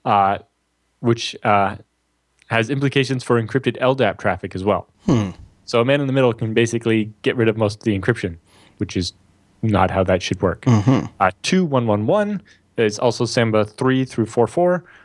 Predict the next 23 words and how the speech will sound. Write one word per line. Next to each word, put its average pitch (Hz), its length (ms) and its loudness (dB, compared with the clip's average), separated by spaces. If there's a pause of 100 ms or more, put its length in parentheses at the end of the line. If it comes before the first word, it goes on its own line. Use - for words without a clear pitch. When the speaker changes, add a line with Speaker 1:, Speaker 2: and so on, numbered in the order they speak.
(180)
Speaker 1:
Uh, 107 140 2
when 123 140 2
Samba 180 280 0
is 147 120 -2
configured 147 360 0
as 113 140 0
a 110 40 -2
domain 143 280 0
controller, 175 520 0 (300)
it 151 100 0
allows 139 320 2
remote 139 260 0
attackers 143 500 -2
to 113 120 -4
spoof - 360 -4
the 139 100 0
computer 185 400 0
name 101 320 0
of 120 180 0
a 123 80 2
secure 170 560 0
channel's 143 440 0
endpoint 135 560 0